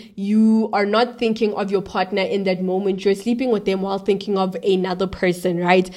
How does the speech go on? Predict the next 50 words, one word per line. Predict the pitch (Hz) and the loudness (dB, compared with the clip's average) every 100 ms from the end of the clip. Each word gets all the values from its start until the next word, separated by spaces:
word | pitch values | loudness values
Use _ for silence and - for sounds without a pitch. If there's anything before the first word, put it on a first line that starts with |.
| - - | -18 -8
That | 165 208 208 - | 2 4 4 4
is | 196 185 | 4 4
the | 185 | 2
spirit | 185 196 185 | 2 0 0
of | 196 175 | -2 -2
lust, | 175 185 - | -2 -4 -6
'cause | - 208 180 | 0 0 2
you're, | 202 190 190 - - | 0 0 -4 -14 -10
yes, | 190 202 254 269 - | -2 4 4 4 0
you | 214 | 0
may | 202 220 | 2 2
be | 208 | 0
sleeping | - 208 208 | -6 -6 -4
with | 202 | -2
your | 196 175 | -2 0
wife | 185 190 | 0 0
right | 190 185 | -2 0
now | 185 185 | 2 2
or | 190 | 0
your | 185 | -2
husband | 180 185 190 185 | -2 -2 -2 -2
right | 180 | 0
now, | 185 190 233 - - _ | 2 2 2 -6 -18 _
but | 196 190 | 0 4
then | 202 202 190 - - | 8 8 6 -4 -8
the | 190 196 | -6 2
fact | 226 233 | 4 6
that | 220 208 | 4 0
you're | 196 | 0
thinking | 202 202 196 | 0 0 0
of | 190 | -2
someone | 190 190 185 | -2 -2 -2
else, | 185 196 240 240 - - | 0 2 2 0 -16 -10
you | 175 214 220 | -2 2 2
are | 196 196 | 2 4
lusting. | 180 185 - - 185 170 | 4 2 0 -4 0 0
That | 175 196 | 0 0
is | 196 196 | 0 -2
lust, | 180 175 175 - | -2 -2 -2 -4
'cause | 185 180 | -2 0
you're | 185 | 2
thinking | 214 226 220 | 2 2 0
of | 196 180 | 0 0
them | 190 202 | 0 0
to | 196 | -4
satisfy | 180 190 190 190 | -4 -2 -2 0
your | 190 180 | 0 0
needs | 180 214 - | 0 -4 -4
instead | 190 - 196 | -6 0 2
of, | 190 | 0